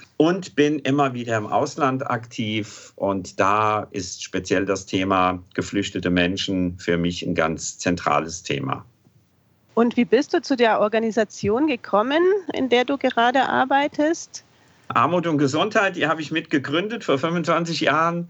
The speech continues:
Speaker 1: Das war einfach so, dass ich schon angefangen habe,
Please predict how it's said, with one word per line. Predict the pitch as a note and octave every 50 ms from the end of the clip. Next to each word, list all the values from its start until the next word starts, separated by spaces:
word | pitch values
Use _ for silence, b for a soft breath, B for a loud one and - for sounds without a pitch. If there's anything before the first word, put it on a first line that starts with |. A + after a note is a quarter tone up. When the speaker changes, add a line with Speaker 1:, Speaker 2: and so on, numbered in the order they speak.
| - - -
Speaker 1:
Das | A#2+ A2+ A#2 A2+ A2+ - - - - - - - - G#2
war | G#2 G#2+ A#2 A#2
einfach | B2 C#3+ C#3 - D3+ C3+
so, | - - C3+ D3+ F#3 F3 -
dass | C3 C3 C3+ C3
ich | C3+ - C3+ -
schon | - D3 C3+ C3+ C3+ C3+ C3+ C3 C3 B B B B B B2+
angefangen | E3 F3 F3 F3+ F#3 C#3+ E3 D#3+ D#3 D#3 D3 C#3
habe, | C#3+ C3+ C#3 C#3+ C#3+ D3 D3 D3 C#3+ C#3